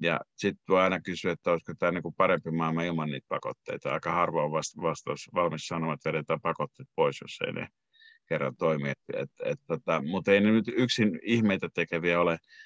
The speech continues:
Maailmasta löytyy esimerkkejä myös toimivista pakotteista, joista varmasti tunnetuin on Etelä-Afrikan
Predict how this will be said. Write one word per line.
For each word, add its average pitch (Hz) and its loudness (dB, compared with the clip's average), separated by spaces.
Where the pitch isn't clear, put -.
Maailmasta 151 6
löytyy 151 10
esimerkkejä 127 2
myös 92 -4
toimivista 107 0
pakotteista, 135 0
joista 113 0
varmasti 120 6
tunnetuin 120 4
on 101 2
Etelä-Afrikan 123 0